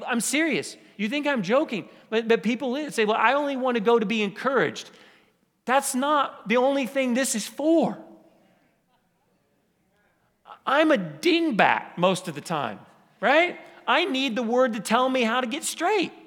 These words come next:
Like, my path on my own is always gonna be like this. I need the word to guide my steps. And guess what? It's never comfortable. Like, it's uncomfortable. It, it presses me.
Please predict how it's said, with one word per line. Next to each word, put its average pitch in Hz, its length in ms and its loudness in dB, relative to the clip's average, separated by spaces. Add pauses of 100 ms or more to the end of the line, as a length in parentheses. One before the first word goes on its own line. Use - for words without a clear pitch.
(1200)
Like, 240 160 0
my 294 220 2
path 269 420 0
on 262 140 0
my 226 200 2
own 220 220 2
is 202 120 0
always 226 380 2
gonna 180 160 -4
be 165 140 -8
like 135 260 -2
this. 120 480 -8 (460)
I 180 80 0
need 208 200 0
the 175 60 -2
word 196 340 0
to 165 60 -2
guide 143 320 0
my 180 140 -2
steps. - 600 -10 (420)
And 214 140 -2
guess 240 220 -4
what? 240 120 -4
It's - 180 -8
never 262 420 -2
comfortable. 254 600 -6 (880)
Like, 226 140 -2
it's 262 200 -6
uncomfortable. 226 800 -2
It, 226 160 -4
it 240 180 -8
presses 240 580 -2
me. 127 280 -8